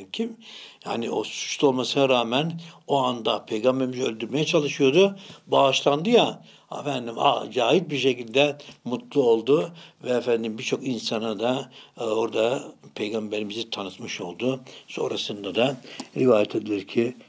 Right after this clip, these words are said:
kendisi de Müslüman olarak ke-, efendim imanını da kurtardı. Elhamdülillah. Dostlar,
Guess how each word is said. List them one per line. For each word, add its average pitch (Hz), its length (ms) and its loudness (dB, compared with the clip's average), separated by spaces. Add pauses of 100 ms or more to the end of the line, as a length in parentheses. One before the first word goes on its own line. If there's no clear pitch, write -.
(120)
kendisi 123 420 -6
de 110 160 0
Müslüman 104 400 -6
olarak 113 260 -2
ke-, 123 200 -8
efendim 104 540 -6
imanını 107 520 0
da - 120 2
kurtardı. 98 640 -2 (540)
Elhamdülillah. - 920 -4 (800)
Dostlar, 127 420 2